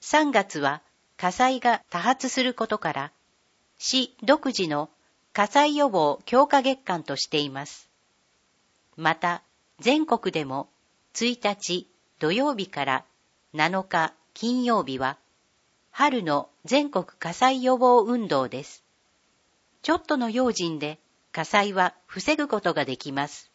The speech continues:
問い合わせ先、消防本部予防課。電話、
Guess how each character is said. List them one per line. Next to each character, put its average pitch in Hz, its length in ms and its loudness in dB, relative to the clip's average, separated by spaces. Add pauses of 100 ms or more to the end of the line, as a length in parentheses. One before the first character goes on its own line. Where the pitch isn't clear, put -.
(1120)
問 208 200 2
い 233 80 2
合 220 60 2
わ 214 120 4
せ 196 120 -4
先、 165 480 -8 (1080)
消 277 380 4
防 262 260 6
本 190 340 -2
部 127 200 -8 (300)
予 147 200 -2
防 190 240 2
課。 165 280 -8 (1160)
電 190 340 2
話、 175 240 -2